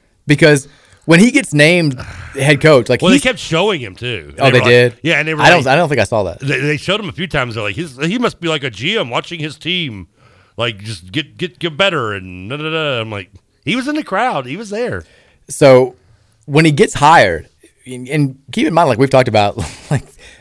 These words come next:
Speaker 1: they fired Travis Steele after he won the first N I T game.
Speaker 2: Was this the first round, right?
Speaker 1: First round
Speaker 2: Yeah, I
Speaker 1: game.
Speaker 2: thought
Speaker 1: They
Speaker 2: it was.
Speaker 1: fire him. They hire Sean Miller relatively quickly, and he's, he's conquering hero. The prodigal son's return.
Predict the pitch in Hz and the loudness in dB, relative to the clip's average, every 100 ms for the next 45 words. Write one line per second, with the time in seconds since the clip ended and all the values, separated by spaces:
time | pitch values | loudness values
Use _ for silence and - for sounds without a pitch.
0 | - 175 - 180 - - 160 147 - 156 | 2 2 6 4 4 4 4 4 2 2
1 | 117 135 165 147 113 120 135 110 - 170 | 4 4 4 4 4 4 4 2 2 2
2 | - 143 131 131 - 131 104 90 107 123 | 4 4 6 4 4 0 0 -2 -4 -6
3 | 123 113 175 - 156 87 90 104 180 180 | -6 -4 -4 -2 -4 -4 -4 4 4 6
4 | 139 110 101 90 95 110 - 139 135 113 | 4 4 4 2 2 2 4 6 6 4
5 | 110 127 139 131 117 110 101 104 101 101 | 4 4 4 2 2 2 4 2 0 -4
6 | 98 107 104 98 110 185 - 226 - - | -2 -2 -2 -2 -2 -2 -2 -4 0 0
7 | 233 233 180 214 120 98 - 160 180 160 | 0 0 4 4 4 2 2 6 6 6
8 | 151 160 156 131 127 139 139 135 | 2 2 2 0 2 2 4 2